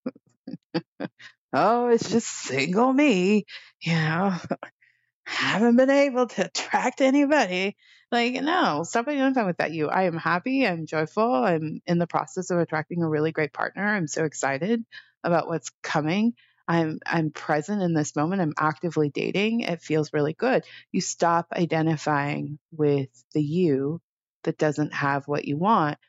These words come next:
But more so, you stop identifying with the you that believes some shitty things about whatever it is that you want that's been keeping what you want from you.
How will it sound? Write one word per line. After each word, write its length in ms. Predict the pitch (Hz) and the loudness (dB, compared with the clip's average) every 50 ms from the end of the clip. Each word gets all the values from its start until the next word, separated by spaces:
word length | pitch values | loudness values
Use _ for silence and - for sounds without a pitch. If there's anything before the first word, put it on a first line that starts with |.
| _ _ _ | _ _ _
But 100 | - - | -2 0
more 180 | 247 311 320 | 2 2 2
so, 220 | 269 - - 165 156 | 0 0 0 2 2
you 160 | 151 165 156 | 2 0 -2
stop 280 | - - 170 175 - | -2 -2 -2 -2 0
identifying 580 | 170 170 151 165 160 160 160 - 160 151 151 151 | 0 0 0 0 0 0 0 0 0 0 0 -2
with 120 | 147 147 | -4 -4
the 80 | - 143 | -4 -2
you 240 | 156 165 170 170 175 | 0 2 2 2 2
that 180 | 170 165 - - | 0 -2 -4 -2
believes 340 | 156 160 160 156 160 147 - | 0 2 2 2 0 -2 -4
some 160 | - 156 147 | -4 -4 -4
shitty 420 | 131 - - 170 160 156 156 139 | -2 -2 -2 0 0 0 -2 -2
things 600 | - 165 180 185 151 143 147 190 233 240 - - - | 0 0 0 2 0 0 0 -2 -2 -2 -2 -6 -8
about 280 | - - - 151 151 156 | -8 -4 -4 -4 -2 -2
whatever 300 | 151 143 143 139 139 139 | -2 -2 -2 -2 0 0
it 60 | 139 | 0
is 180 | 135 135 131 | -2 -2 -2
that 140 | - - 80 | -6 -8 -6
you 140 | - 147 135 | -6 -6 -4
want 280 | 131 135 139 160 208 - | -2 -2 -2 -2 -4 -6
that's 180 | 160 151 - | -8 -10 -8
been 180 | - - 143 139 | -4 -4 -4 -2
keeping 460 | - - 185 175 - 160 160 147 - - _ _ _ _ | -2 -2 -4 -2 -2 -2 -4 -4 -6 -8 _ _ _ _
what 220 | - 151 147 - - | -4 -4 -2 -2 -2
you 100 | 151 131 | -2 -2
want 280 | 139 131 123 - - | -2 -2 -2 -4 -4
from 260 | - 180 170 196 185 | -2 -2 -2 0 -2
you. 260 | 139 131 139 139 185 | -2 -2 -2 -4 -6